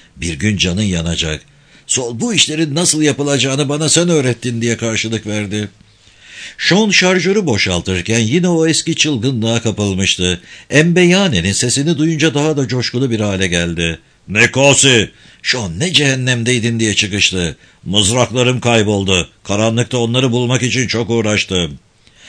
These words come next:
Sean susup dikkatle tepeye baktı. Sol tarafta tüfeklerin arasında bir açıklık vardı. Sean orada bir yer olduğunu anladı. Bir grup o yana erişip Boer'lerin ateş hattının arkasına geçebilirdi.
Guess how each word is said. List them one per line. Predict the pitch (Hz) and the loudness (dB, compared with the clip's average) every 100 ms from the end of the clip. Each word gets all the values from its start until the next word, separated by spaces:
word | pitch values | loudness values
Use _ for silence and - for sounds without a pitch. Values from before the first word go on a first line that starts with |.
| - - | -20 -10
Sean | - 151 196 | 0 2 2
susup | 170 180 185 143 | 2 0 0 0
dikkatle | 160 - 160 156 151 | -2 -2 -4 -2 -4
tepeye | 139 120 110 113 | -2 -2 0 0
baktı. | 90 80 - 82 78 - - - | 0 -2 -4 -4 -4 -6 -20 -10
Sol | - 185 196 | 0 2 2
tarafta | - 82 80 - 104 | 0 -2 -2 -4 -4
tüfeklerin | 120 135 131 127 139 156 | -2 -2 -4 -2 -2 0
arasında | 143 139 127 135 139 | -2 -2 -2 -2 -2
bir | 120 117 | 0 -2
açıklık | 101 101 90 92 92 | 0 -2 -2 -4 -2
vardı. | 87 85 80 80 80 - _ - - | -2 -2 -2 -4 -4 -8 _ -20 -6
Sean | - 180 180 175 | 0 2 0 0
orada | 196 107 80 92 | 0 2 0 -2
bir | 117 104 | -2 -2
yer | 110 123 | 0 0
olduğunu | 92 85 87 85 | 0 -2 -2 -2
anladı. | 82 78 78 78 76 - - - - | -4 -4 -4 -4 -6 -8 -20 -20 -2
Bir | 190 214 | 0 2
grup | 90 87 95 | 0 -2 -2
o | 95 | -2
yana | 147 80 85 | -2 0 -2
erişip | 82 82 85 107 98 | -2 -2 -2 -2 0
Boer'lerin | 135 143 139 143 147 | 2 2 2 0 0
ateş | 127 135 147 | -4 -4 -2
hattının | 131 131 131 135 | -2 -4 -4 -4
arkasına | 123 113 120 113 113 | -2 -4 -4 -4 -4
geçebilirdi. | 104 95 95 90 87 90 78 80 | -2 -2 -2 -2 -2 -2 -2 -4